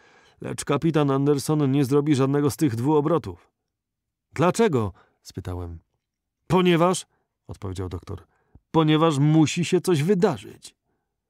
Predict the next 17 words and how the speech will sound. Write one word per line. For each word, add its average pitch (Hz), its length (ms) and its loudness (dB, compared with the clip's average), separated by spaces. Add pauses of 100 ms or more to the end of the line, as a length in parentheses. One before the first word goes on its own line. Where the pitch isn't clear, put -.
(920)
Odwróciwszy 120 640 -4
się, 135 160 -4
spostrzegłem 123 640 -8
kapitana 113 720 -8
podkomendnego 117 880 -6
i 113 60 -6
pierwszego 120 480 -4
inżyniera 117 640 -4
zakapturzonych 117 840 -2
w - 80 -20
swe 104 200 -8
ceratowe 107 540 -4
ubrania 117 440 -2
i 110 60 -4
trzymających 117 480 -4
się 117 120 -8
poręczy. 107 540 -8